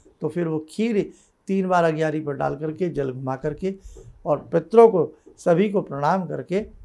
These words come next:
ये जल दक्षिण दिशा की तरफ मुख करके आप दे दें कि हे पितृ, जितने भी हमारे जाने अनजाने कुल के पूर्वज हैं, पितृ हैं, हमसे कोई भी भूल चूक आपके प्रति रही हो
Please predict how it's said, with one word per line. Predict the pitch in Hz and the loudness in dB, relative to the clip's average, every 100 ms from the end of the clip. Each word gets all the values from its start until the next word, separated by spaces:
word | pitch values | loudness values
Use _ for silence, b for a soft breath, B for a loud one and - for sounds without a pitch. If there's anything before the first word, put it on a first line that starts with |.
| - 170 139 | -14 -12 -4
ये | 151 | -2
जल | 147 160 214 | 0 -2 -2
दक्षिण | 156 151 247 214 | -2 -2 -2 -2
दिशा | 160 143 | -2 -6
की | 143 | -6
तरफ | 131 156 156 | -6 -6 -6
मुख | 135 - | -10 -10
करके | 131 127 | -10 -6
आप | 131 117 139 | -4 -4 -4
दे | 131 | -2
दें | 165 226 - _ _ _ | 0 -2 -4 _ _ _
कि | 151 | -4
हे | 147 156 | -2 -2
पितृ, | 165 175 214 233 226 - _ - - - - - | -4 -2 2 2 0 -18 _ -20 -20 -20 -20 -14
जितने | 139 135 151 214 | -10 -6 0 2
भी | 240 | 4
हमारे | 202 185 180 | 2 2 0
जाने | 160 156 175 160 | 0 0 0 -4
अनजाने | 156 156 165 160 | -2 -2 -2 -4
कुल | 165 160 | -2 -2
के | 160 160 | -2 -4
पूर्वज | 156 156 160 165 151 | -2 -2 0 0 0
हैं, | 151 - | -4 -2
पितृ | 180 185 185 | -4 -2 -2
हैं, | 143 - B B B B | -2 -8 B B B B
हमसे | 151 165 160 | -2 -2 -4
कोई | - 160 202 | -4 4 4
भी | 226 185 | 4 0
भूल | - 156 156 | -4 -6 -4
चूक | 160 143 | -4 0
आपके | 139 139 156 | 0 -2 -8
प्रति | 143 131 143 | -10 -10 -6
रही | 131 143 | -4 -2
हो | 175 | 0